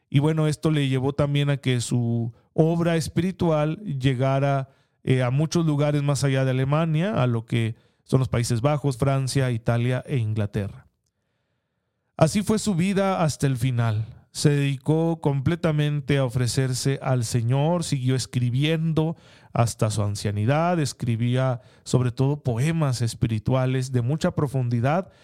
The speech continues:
Desafortunadamente, gran cantidad de los escritos de Enrique Suso no han sido, eh, traducidos al español. Pero bueno,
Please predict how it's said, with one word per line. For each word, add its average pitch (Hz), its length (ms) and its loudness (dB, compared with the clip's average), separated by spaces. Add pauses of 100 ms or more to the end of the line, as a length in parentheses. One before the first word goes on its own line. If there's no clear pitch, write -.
(160)
Desafortunadamente, 147 920 0
gran 156 260 0
cantidad 147 320 0
de 143 80 0
los 131 120 0
escritos 135 500 -2
de 127 280 -2
Enrique 135 380 0
Suso 139 360 -2 (380)
no 147 280 2
han 147 160 0
sido, 143 560 0 (100)
eh, 120 260 0
traducidos 127 720 0
al 110 160 0
español. 104 500 -2 (360)
Pero 127 160 2
bueno, 139 260 0